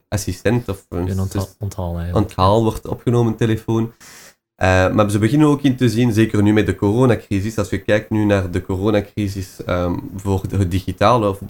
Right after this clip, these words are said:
Speaker 1: bedrijven in digitaal, zoals Rebright en andere bedrijven, het is een heel grote opportuniteit geweest. Waarom? Omdat al die bedrijven, je hebt gezien, ehm,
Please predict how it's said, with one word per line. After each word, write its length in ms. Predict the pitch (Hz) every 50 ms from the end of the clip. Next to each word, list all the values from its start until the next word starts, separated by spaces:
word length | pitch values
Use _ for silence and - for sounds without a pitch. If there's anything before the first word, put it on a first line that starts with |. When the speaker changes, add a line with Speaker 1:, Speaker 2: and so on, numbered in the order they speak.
| - _
Speaker 1:
bedrijven 400 | 101 98 - 101 101 101 98 101
in 60 | 95
digitaal, 440 | 95 90 - _ - 101 101 104 101
zoals 460 | 92 90 98 95 98 98 - - -
Rebright 420 | - 104 104 92 98 92 90 - -
en 60 | -
andere 280 | 95 110 123 117 98
bedrijven, 480 | 90 92 90 92 - 90 90 95 101 113
het 840 | 120 120 - - - - - - - _ _ _ _ _ _ 117 101
is 0 |
een 180 | 123 110 107
heel 240 | 101 98 113 127 143
grote 280 | 135 - 127 123 - 110
opportuniteit 580 | - - 90 - 98 90 - 104 107 110 -
geweest. 380 | - 101 90 85 87 87 - - _
Waarom? 480 | - 80 87 90 101 123 131 135 139 - _ _ _
Omdat 400 | 98 101 101 101 101 - - -
al 140 | 123 131
die 80 | 123 113
bedrijven, 560 | 98 101 87 98 92 98 107 117 123 120 110
je 80 | 101 98
hebt 140 | 95 - _
gezien, 420 | - 98 92 92 104 117 117 107
ehm, 300 | 101 95 92 90 87